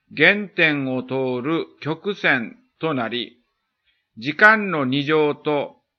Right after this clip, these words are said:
距離のグラフは原点を通る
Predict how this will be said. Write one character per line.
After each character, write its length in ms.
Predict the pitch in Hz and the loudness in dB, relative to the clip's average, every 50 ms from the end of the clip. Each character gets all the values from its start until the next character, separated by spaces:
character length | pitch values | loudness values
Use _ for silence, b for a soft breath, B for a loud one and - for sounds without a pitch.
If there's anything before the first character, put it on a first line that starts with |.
| _ _ _ _ _ _ | _ _ _ _ _ _
距 160 | - 160 185 | -2 -2 0
離 140 | 185 202 202 | 0 0 -2
の 200 | 196 180 147 123 | 0 0 -2 -2
グ 120 | 117 135 | -2 -2
ラ 180 | 131 139 135 120 | 0 0 0 0
フ 160 | 117 120 123 | -2 -6 -2
は 380 | 123 131 139 131 104 - - _ _ _ _ 110 | 2 4 4 4 2 -2 -8 _ _ _ _ -2
原 260 | 113 147 170 190 196 185 | 2 2 2 2 0 -6
点 440 | - - 165 156 147 143 135 131 | -2 2 2 2 2 0 -4 -4
を 120 | 131 127 127 | -4 -6 -6
通 360 | 127 127 127 123 123 123 120 | -6 -4 -4 -4 -2 -4 -4
る 260 | 123 151 156 135 - | -4 -4 -4 -6 -8